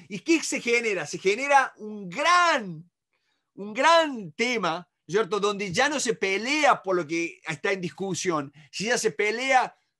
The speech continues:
por algo más del ego, ya se pelea por peleas. Otro, con este abogado estamos hablando justo un caso, este, de, eh, de una, de, este, un caso laboral, ¿no es cierto? Donde, donde se,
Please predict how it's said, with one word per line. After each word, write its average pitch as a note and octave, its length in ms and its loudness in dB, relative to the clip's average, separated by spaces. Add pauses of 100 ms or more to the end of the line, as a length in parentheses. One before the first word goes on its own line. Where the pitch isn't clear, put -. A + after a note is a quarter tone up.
por G#3+ 120 -8
algo C4 240 2
más D4 320 4
del A3+ 160 0
ego, C4 360 2
ya F3 120 -2
se E3+ 120 -4
pelea A3+ 420 2
por G3+ 180 -8
peleas. G#3 720 -2 (340)
Otro, E3+ 420 -2 (160)
con F3 120 -4
este A3 180 2
abogado A3 340 4
estamos G#3 340 2
hablando G#3 320 0
justo C4+ 300 -4
un F#3 160 -6
caso, F4 540 0 (580)
este, D#3+ 720 -2
de, D3+ 380 -6
eh, D3 40 -4
de C#3+ 80 -4
una, E3+ 640 -2
de, C#3 640 -4
este, C#3+ 220 -10
un D3+ 120 -8
caso F#3 280 -2
laboral, D#3 560 4
¿no - 720 -20
es C3+ 40 -12
cierto? E3+ 380 -6
Donde, F#3 600 -2
donde F#3+ 260 -4
se, F#3+ 380 -2